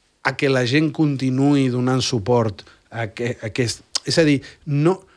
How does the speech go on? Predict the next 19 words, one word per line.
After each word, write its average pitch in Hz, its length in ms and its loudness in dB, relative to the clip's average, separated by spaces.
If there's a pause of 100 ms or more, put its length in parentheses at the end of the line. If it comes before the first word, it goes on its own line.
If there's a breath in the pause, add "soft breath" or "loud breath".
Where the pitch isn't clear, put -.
(600 soft breath)
eh, 196 100 2
eh, 170 300 -2 (160)
és - 240 -4
tan, 202 240 2 (300)
és - 260 -8
tan, 175 560 0 (420)
té 175 120 6
tan 185 280 2
poca 175 320 0
substància 135 960 -2
el 131 180 -2
debat 123 680 2
i 120 120 -4
el, 113 140 -6 (180)
i 113 140 -12
les 107 160 -10
baralles 120 920 -2
i 117 80 -6 (600 loud breath)
que 139 220 2